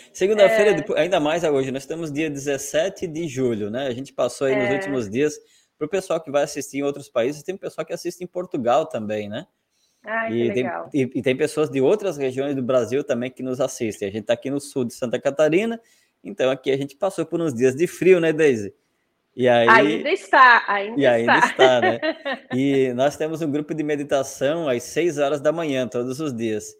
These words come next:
Speaker 1: E o pessoal
Speaker 2: Sim.
Speaker 1: é guerreiro, gente. Levanta cedo e tá ali meditando seis horas da manhã. É lindo, é bonito, é um trabalho bacana, assim, né?
Speaker 2: Sim.
Speaker 1: Então,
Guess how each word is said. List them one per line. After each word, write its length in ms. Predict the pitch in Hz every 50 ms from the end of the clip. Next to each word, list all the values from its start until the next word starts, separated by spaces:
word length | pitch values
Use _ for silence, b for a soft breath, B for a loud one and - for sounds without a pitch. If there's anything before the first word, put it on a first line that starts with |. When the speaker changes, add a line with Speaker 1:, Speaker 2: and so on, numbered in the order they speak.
| _ _ _ _ _
Speaker 1:
E 100 | - 135
o 80 | 196 190
pessoal 380 | - 170 185 202 196 180 156
Speaker 2:
Sim. 60 | 170 170
Speaker 1:
é 20 |
guerreiro, 580 | 156 135 139 165 190 175 147 151 160 185 202 190 165
gente. 300 | 139 143 123 104 - 135
Levanta 500 | 139 165 170 139 123 143 160 165 185 185
cedo 420 | - - - 143 131 139 143 147 156
e 20 |
tá 120 | 147 - 139
ali 140 | 135 135 139
meditando 600 | 139 143 143 143 147 135 143 - 127 135 139 131
seis 280 | 131 - 127 120 120 120
horas 220 | 123 120 120 113
da 100 | 113 127
manhã. 280 | 123 120 110 104 98 101
É 40 | 127
lindo, 280 | 156 160 143 127 107
é 20 | 110
bonito, 280 | 117 156 151 131 - -
é 40 | 131
um 20 |
trabalho 300 | - 135 120 123 127 131
bacana, 500 | 127 123 127 127 - - 117 113 107 104
assim, 260 | 101 - - 104 101 98
né? 60 | 113 _ _ _ _ _ _ _ _ _ _ _ _ _ _
Speaker 2:
Sim. 360 | _ _ 247 233 202 196 185
Speaker 1:
Então, 360 | 180 147 113 113 117 113 -